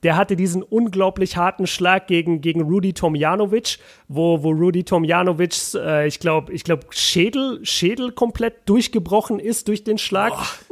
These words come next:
Speaker 1: Und, ähm, der wurde sechsundzwanzig Spiele gesperrt. Ansonsten habe ich aus den neunzigern dann nur noch, äh, ein, zweimal Dennis Rodman. Da ging's aber jedes Mal um eine,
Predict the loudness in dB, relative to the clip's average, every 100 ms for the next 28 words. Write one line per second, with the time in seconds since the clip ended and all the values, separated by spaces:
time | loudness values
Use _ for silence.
0 | -14 -12 -2 2 4 4 4 2 2 0
1 | 4 4 2 0 -2 -2 0 0 -2 -2
2 | -4 -2 0 0 -2 -4 -2 -2 -4 -12
3 | -8 -2 0 2 0 0 0 2 0 2
4 | 0 2 0 0 -2 0 2 2 2 4
5 | 4 4 2 -2 -6 0 2 2 2 0
6 | 2 2 4 4 2 2 0 -2 0 0
7 | 0 0 -2 -2 -2 -2 0 0 0 0
8 | -2 -2 0 2 0 0 0 4 4